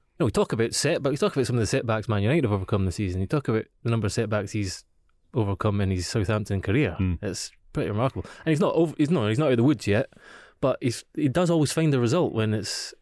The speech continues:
Speaker 1: when he needs it. And, you know, all the noises, I said the other week, all the noises are that, you, you know, some relationships have broken down with players, but as Tom said, the evidence there the other night was that, you know, they look, look like they're, if they're not playing for him, they're still,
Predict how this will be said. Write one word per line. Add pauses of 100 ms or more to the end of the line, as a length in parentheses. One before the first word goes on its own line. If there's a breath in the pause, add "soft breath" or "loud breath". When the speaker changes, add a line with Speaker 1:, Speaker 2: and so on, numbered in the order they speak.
Speaker 1:
when
he
needs
it.
And, (720 loud breath)
you
know,
all
the
noises,
I
said
the
other
week,
all
the
noises
are
that,
you,
you
know, (200)
some
relationships
have
broken
down
with
players,
but
as
Tom
said, (380 loud breath)
the
evidence
there
the
other
night
was
that,
you
know, (140)
they
look,
look
like
they're, (100)
if
they're
not
playing
for
him,
they're
still,